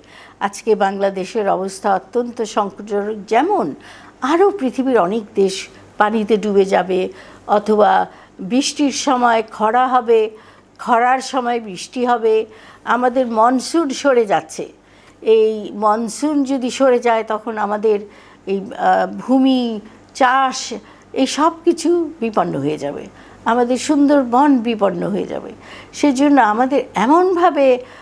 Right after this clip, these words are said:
আমাদের রাষ্ট্র এবং শিক্ষা পরিচালনা করতে হবে যাতে আমরা প্রাধান্য দেই ন্যা-, নেচারকে। আমি, হয়তো আপনারা শুনেছেন, আমি, আহ, ইউসিএন এর,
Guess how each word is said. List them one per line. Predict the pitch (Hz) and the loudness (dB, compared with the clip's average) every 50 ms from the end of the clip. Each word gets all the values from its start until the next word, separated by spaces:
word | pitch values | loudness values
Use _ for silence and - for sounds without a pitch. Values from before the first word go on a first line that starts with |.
| - - - | -20 -20 -4
আমাদের | - 226 214 214 220 220 220 220 214 208 196 - - - | -2 -2 0 0 0 2 2 2 2 0 -4 -10 -6 -2
রাষ্ট্র | 214 196 190 196 196 214 208 - - - - - - 233 233 220 220 214 214 208 196 - - | -2 0 2 2 2 2 0 -4 -8 -12 -12 -12 -2 0 2 2 4 2 2 0 -2 -4 -6
এবং | 190 180 175 175 170 175 | -6 -6 -6 -6 -8 -8
শিক্ষা | 160 - - 269 240 - - - - 254 226 208 | -10 -8 -8 -8 -8 -8 -12 -4 0 0 0 0
পরিচালনা | 208 208 202 208 208 - 294 285 285 277 277 269 247 240 | 0 0 -2 -2 0 0 0 0 2 0 0 0 0 0
করতে | - 202 196 202 - 196 | 0 -2 -2 0 0 0
হবে | 190 180 170 175 - - - - - - - - - | 0 0 0 -4 -4 -6 -12 -18 -20 -20 -20 -20 -8
যাতে | 185 202 208 208 202 208 190 | 0 0 2 2 2 0 0
আমরা | 190 190 185 185 190 190 202 226 262 269 247 - - - - _ - - - - | 0 0 -2 -2 0 0 2 0 0 -2 -6 -12 -20 -20 -20 _ -20 -20 -20 -6
প্রাধান্য | - 233 214 214 208 220 254 311 339 370 392 330 254 240 | -2 0 0 0 -2 0 0 0 0 0 0 0 0 0
দেই | 202 208 196 180 175 185 - - - - - - - - _ _ 214 | 0 0 -2 -2 -4 -8 -14 -18 -20 -20 -20 -20 -20 -20 _ _ -8
ন্যা-, | 190 196 190 202 202 | -2 -2 0 0 -2
নেচারকে। | 208 226 220 240 254 247 - 254 220 180 - - 139 123 143 - - - _ - - - - - - | -2 0 0 0 0 0 0 -2 -2 -2 -4 -10 -14 -14 -14 -18 -20 -20 _ -20 -20 -20 -20 -14 -6
আমি, | - 196 202 214 214 214 214 214 208 208 208 202 202 202 208 202 - - | -4 -4 -2 -2 -4 -4 -4 -2 -2 -2 -2 -2 -2 -4 -4 -6 -10 -12
হয়তো | - - - 190 208 185 185 - 196 180 170 | -10 -8 -4 -4 -2 -4 -2 -2 0 0 0
আপনারা | 156 160 - 165 170 170 - 175 175 170 | 0 -2 -4 -4 -4 -2 -2 -2 -4 -4
শুনেছেন, | - - - 202 190 175 165 - - 196 185 | -6 -6 -6 -4 -4 -4 -6 -6 -4 -2 -2
আমি, | 175 170 170 175 180 180 - - - - - - - - - | -2 -2 -2 -4 -6 -8 -10 -16 -20 -18 -18 -18 -18 -16 -10
আহ, | - - 190 196 | -4 0 2 2
ইউসিএন | 190 208 240 254 220 - - 233 226 202 190 190 196 | 4 4 4 4 2 2 -2 0 2 2 2 2 0
এর, | 190 202 | 0 0